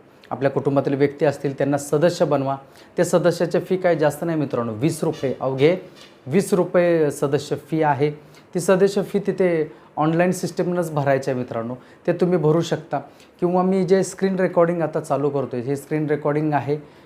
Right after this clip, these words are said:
किंवा हे तुम्हाला WhatsApp-वरती हवं असेल तर WhatsApp-वरती मला पाठवा. तुम्हाला मी ते सर्व डिटेल्स पाठवतो की कोणत्या ऑप्शनमध्ये जाऊन कशा पद्धतीने करायचं, त्याच्यामध्ये माहिती कशी भरायची. माहिती भरताना तुमचं जे, जे काही डॉक्युमेंट्स तुम्ही अपलोड कराल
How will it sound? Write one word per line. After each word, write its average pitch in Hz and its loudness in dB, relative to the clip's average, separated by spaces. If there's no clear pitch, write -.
किंवा 196 4
हे 175 2
तुम्हाला 196 2
WhatsApp-वरती 185 0
हवं 165 2
असेल 139 -2
तर 147 -2
WhatsApp-वरती 151 0
मला 156 0
पाठवा. 151 0
तुम्हाला 151 4
मी 151 0
ते 160 -2
सर्व 156 2
डिटेल्स 151 -2
पाठवतो 147 -2
की 151 -4
कोणत्या 151 2
ऑप्शनमध्ये 156 0
जाऊन 156 0
कशा 151 -6
पद्धतीने 151 -2
करायचं, 143 0
त्याच्यामध्ये 147 0
माहिती 151 0
कशी 170 0
भरायची. 139 0
माहिती 139 2
भरताना 151 2
तुमचं 156 -2
जे, 160 0
जे 151 2
काही 151 2
डॉक्युमेंट्स 175 2
तुम्ही 175 0
अपलोड 151 0
कराल 117 -2